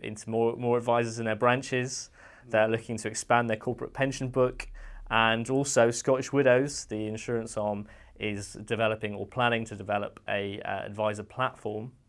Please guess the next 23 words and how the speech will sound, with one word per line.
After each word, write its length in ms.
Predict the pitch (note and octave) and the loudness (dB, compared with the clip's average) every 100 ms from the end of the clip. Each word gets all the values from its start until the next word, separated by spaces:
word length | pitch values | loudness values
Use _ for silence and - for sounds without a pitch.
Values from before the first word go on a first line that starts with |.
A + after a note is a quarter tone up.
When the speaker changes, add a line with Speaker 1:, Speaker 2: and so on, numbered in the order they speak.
| - - - | -20 -20 -20
Speaker 1:
So 480 | - - A2 G#2+ A2 | -6 2 4 4 2
they're, 200 | A2 A#2 | 4 4
yeah, 220 | A2+ C3 A2+ | 6 6 6
they're 80 | |
making 280 | A2+ A#2+ B2+ | 4 -2 -4
a 40 | G#2+ | -4
big, 260 | A#2 A2+ - | -4 -4 -8
a 80 | A#2 | -4
big, 320 | A2+ A2 - | 0 -2 0
bigger 200 | A#2+ A2+ | 0 0
play 280 | A2+ A2+ G#2+ | 2 2 2
into, 480 | G#2+ - G#2 G#2 - | -2 -6 -6 -6 -8
into 200 | G#2+ - | -12 -10
the 80 | A2 | -8
world 360 | G#2+ G2+ G2+ | -4 -4 -6
of 180 | G2+ - - - _ | -10 -12 -20 -20 _
pensions 460 | - A#2+ A2+ A#2+ A2 | -2 -2 -2 -4 -4
and 100 | A2+ | -4
advice 560 | A#2 A#2 B2 - - - - | 0 2 0 -4 -10 -14 -2
once 260 | A#2+ B2+ | 0 0
again, 420 | B2+ C3 C3+ G3 - _ | 4 8 8 4 -6 _
because 320 | A#2 - A2 | -6 -2 0
they've, 240 | A#2+ A2 | 2 2